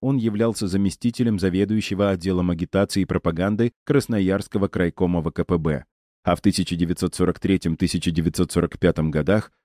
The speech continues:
учился в Высшей школе партийных организаторов при Ц К В К П Б,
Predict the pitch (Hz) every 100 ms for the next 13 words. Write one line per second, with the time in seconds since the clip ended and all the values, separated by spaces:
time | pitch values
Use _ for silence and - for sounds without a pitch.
0 | - 110 - 175 156 139 90 110 - 127
1 | - 110 95 85 95 - 95 87 92 80
2 | 90 85 98 104 120 - 98 90 90 -
3 | 87 85 90 - 92 95 71